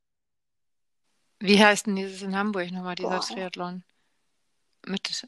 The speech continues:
Speaker 1: äh, der ist auch so schön. Da hat er auch eine Medaille. Da war meine Cousine irgendwann mal ganz zufällig in Hamburg.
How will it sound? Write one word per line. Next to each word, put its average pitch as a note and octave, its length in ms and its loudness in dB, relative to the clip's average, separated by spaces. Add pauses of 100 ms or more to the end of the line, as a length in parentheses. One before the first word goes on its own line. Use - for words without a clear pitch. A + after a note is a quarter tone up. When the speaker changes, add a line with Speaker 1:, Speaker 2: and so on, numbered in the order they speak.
(120)
Speaker 1:
äh, F#3 280 -10 (960)
der A#2 120 0
ist - 160 -6
auch - 80 -8
so - 140 -4
schön. F#3 380 -2
Da G3+ 140 2
hat A3+ 100 -2
er A3 100 2
auch G3+ 80 -4
eine G3+ 100 0
Medaille. F3 520 -4 (460)
Da F#3 120 2
war G3+ 80 10
meine G3+ 200 6
Cousine G#3+ 420 -2
irgendwann F#3+ 320 -6
mal G3 160 -4
ganz G3+ 360 -6
zufällig A3 520 -6
in G3+ 140 -8
Hamburg. G#3 480 -2